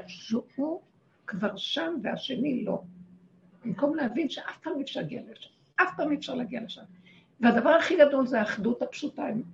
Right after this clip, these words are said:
כל אחד איכשהו. <coughs> אז אם הוא חושב שהוא הגיע, אין עמלק יותר גדול מזה. לא הלכת להגיד את הקריאה, לא שמעת את ה-, אז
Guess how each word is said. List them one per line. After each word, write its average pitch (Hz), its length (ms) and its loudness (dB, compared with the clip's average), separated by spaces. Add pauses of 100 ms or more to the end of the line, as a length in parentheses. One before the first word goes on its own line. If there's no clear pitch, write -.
(120)
כל 269 200 0
אחד - 240 -4
איכשהו. 277 420 -6 (720)
<coughs> - 840 4
אז 202 140 2
אם 359 100 6
הוא 381 80 4
חושב 294 240 4
שהוא - 180 0
הגיע, 254 200 2
אין 254 120 2
עמלק 226 300 0
יותר 196 240 -4
גדול 180 280 -4
מזה. 170 240 -4 (1900)
לא 285 200 12
הלכת 370 360 4
להגיד 302 300 6
את - 140 -4
הקריאה, 302 460 2
לא 302 280 8
שמעת 330 420 0
את - 140 -4
ה-, - 40 0 (540)
אז 208 260 -4